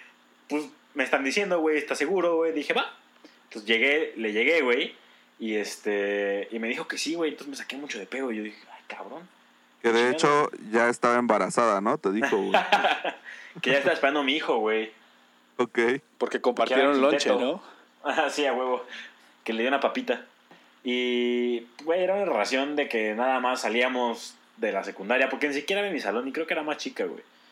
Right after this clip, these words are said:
Speaker 1: Entonces,
Speaker 2: Ajá.
Speaker 1: salíamos del salón, güey, y nos acompañábamos a la salida. Y ya, güey, era
Speaker 3: Mm.
Speaker 1: todo.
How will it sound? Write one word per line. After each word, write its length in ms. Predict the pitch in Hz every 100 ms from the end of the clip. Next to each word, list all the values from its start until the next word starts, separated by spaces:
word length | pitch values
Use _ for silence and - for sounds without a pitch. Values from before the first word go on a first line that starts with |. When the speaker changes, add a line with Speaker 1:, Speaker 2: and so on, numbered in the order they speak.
| _
Speaker 1:
Entonces, 400 | - 135 143 139
Speaker 2:
Ajá. 260 | 110 104 104
Speaker 1:
salíamos 380 | - 139 170 185
del 140 | 135
salón, 320 | 113 117 135 147
güey, 240 | 151 156 117 104 95
y 80 | 90 - -
nos 180 | 107 101
acompañábamos 800 | 104 101 98 107 117 127 123 110 101
a 40 |
la 120 | 101
salida. 440 | 104 127 170 151 151 - -
Y 80 |
ya, 140 | 208 370
güey, 280 | 269 277 269 - _ _ 151
era 180 | 185
Speaker 3:
Mm. 40 | 185
Speaker 1:
todo. 340 | 202 185 180